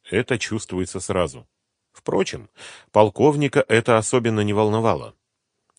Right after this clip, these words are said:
Оставшись с Серебряковым наедине, он прежде всего сильно и больно ударил его по лицу. «За что?» — вскричал Серебряков, хватаясь за щеку.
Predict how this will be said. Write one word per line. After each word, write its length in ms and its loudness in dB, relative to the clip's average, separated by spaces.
Оставшись 580 -4
с 40 -10
Серебряковым 800 -4
наедине, 600 -4
он 240 0
прежде 480 -2
всего 420 -2
сильно 540 0
и 180 -2
больно 360 2
ударил 480 4
его 300 0
по 80 -6
лицу. 480 -6
«За 280 6
что?» — 600 6
вскричал 560 -2
Серебряков, 640 0
хватаясь 500 0
за 140 0
щеку. 500 -2